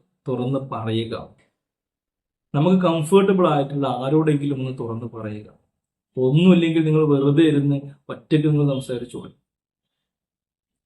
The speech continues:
അങ്ങനെയെങ്കിലും, അതായത് നമ്മുടെ ഉള്ളിലുള്ളത് നമ്മൾ പുറത്ത് പറയണം, പുറത്തിടണം. അതുള്ളിൽ തന്നെ കൊണ്ടുവച്ച്, ഉള്ളിൽ തന്നെ കൊണ്ട് അങ്ങനെ നടന്നു കഴിഞ്ഞാൽ നമ്മുടെ സ്ട്രെസ് കൂടുള്ളൂ. അപ്പൊ ആ ഒരു കാര്യം ശ്രദ്ധിക്കുക.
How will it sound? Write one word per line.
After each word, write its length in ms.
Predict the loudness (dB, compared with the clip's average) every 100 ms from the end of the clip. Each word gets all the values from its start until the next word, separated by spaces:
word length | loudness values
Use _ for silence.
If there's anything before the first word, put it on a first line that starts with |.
| _ _ -8
അങ്ങനെയെങ്കിലും, 720 | 0 4 4 4 4 4 2
അതായത് 320 | 2 2 2 0
നമ്മുടെ 280 | 2 6
ഉള്ളിലുള്ളത് 1040 | 6 6 2 4 4 4 4 2 2 0 -12 _ -8
നമ്മൾ 260 | 0 0
പുറത്ത് 440 | 2 2 2 2 -2 -2
പറയണം, 560 | -2 -2 -2 -2 -4 -10 -14
പുറത്തിടണം. 720 | -12 -6 0 2 4 2 0 -10 _ _ _ _ _ _ -4
അതുള്ളിൽ 540 | 6 6 6 4 2
തന്നെ 180 | 2 2
കൊണ്ടുവച്ച്, 640 | 2 2 4 4 2 0 -8 -6
ഉള്ളിൽ 480 | -4 2 2 4 2
തന്നെ 200 | 0 0
കൊണ്ട് 300 | 0 0 0
അങ്ങനെ 240 | 0 0
നടന്നു 300 | -2 -6 -8
കഴിഞ്ഞാൽ 300 | -10 -10 -12
നമ്മുടെ 520 | -16 -20 _ -14 -14
സ്ട്രെസ് 360 | -10 -10 -8 -10
കൂടുള്ളൂ. 480 | -10 -14 -14 -16 -18 _ _ _ _ -6
അപ്പൊ 120 | 0
ആ 40 | 2
ഒരു 180 | 2 2
കാര്യം 280 | 2 0
ശ്രദ്ധിക്കുക. 520 | -2 -6 -8 -14 -16